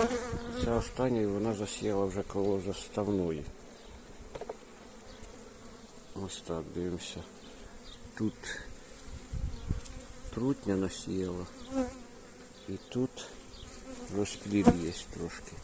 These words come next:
І перга. Я її ставлю крайню сюди. Дам сюди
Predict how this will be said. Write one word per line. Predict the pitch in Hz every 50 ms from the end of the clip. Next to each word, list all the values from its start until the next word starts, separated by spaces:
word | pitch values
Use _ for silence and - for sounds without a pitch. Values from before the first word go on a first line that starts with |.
| - - - -
І | 107 110
перга. | 110 - - 107 110 107 104 90 85 85 87 82 - - - - - - - - - - - - - -
Я | 107 104
її | 101 98 - -
ставлю | - - 101 101 95 90 90 87 87 - -
крайню | - 95 90 90 92 92 95 110 117 123 127 - - - - - - - - - - - - - - - - - - - - - 214 - - - - -
сюди. | - 120 - - 127 123 127 123 - 214 - - - - - - - - - - - - - - - - - - - - - - - - - - - - - - - - - - - - 95 -
Дам | 113 113 110 107 107 - - - - - - - - - - - - - -
сюди | - - - - - - - - 104